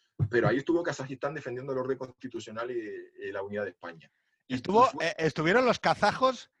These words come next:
Speaker 2: y
Speaker 1: Sí.
Speaker 2: algunos cabrones de Madrid y algunos cabrones de Barcelona, ni eso.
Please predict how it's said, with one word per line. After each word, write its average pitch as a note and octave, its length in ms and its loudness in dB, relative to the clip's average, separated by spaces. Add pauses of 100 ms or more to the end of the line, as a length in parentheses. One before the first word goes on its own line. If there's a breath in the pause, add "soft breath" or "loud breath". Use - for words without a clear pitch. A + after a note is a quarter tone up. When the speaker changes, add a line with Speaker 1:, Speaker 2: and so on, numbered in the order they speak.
(300)
Speaker 2:
y C3+ 80 -4
Speaker 1:
Sí. C3 60 2
Speaker 2:
algunos F3 440 2
cabrones F3+ 760 4
de D3+ 140 2
Madrid C#3 540 2
y C3+ 120 0
algunos D#3 400 0
cabrones E3 720 0
de C#3 100 -2
Barcelona, C#3 600 0
ni C3+ 260 2
eso. G#2 440 0